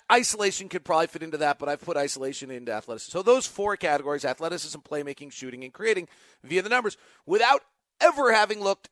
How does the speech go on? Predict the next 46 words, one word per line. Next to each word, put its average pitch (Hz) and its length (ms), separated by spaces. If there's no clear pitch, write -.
at 190 180
any 226 240
of 214 60
these 202 180
players 170 320
play. 135 200
I 185 120
truly, 277 580
like, 214 220
could 202 240
not 185 500
find 165 400
any 151 140
of 143 60
these 143 140
players 127 320
in 120 60
a 120 40
lineup, 165 360
which 151 140
seems 254 380
ridiculous. 151 720
And 185 400
this 208 200
was 196 160
the 170 100
criticism, 214 460
like, 180 220
"This - 220
seems 190 260
like - 140
a 165 40
really 156 220
stupid 143 380
show 139 300
and 139 100
waste 135 240
of 127 60
time 131 240
that 123 80
you've 123 100
never 131 180
seen 127 220
these 123 100
players 120 280
play." - 180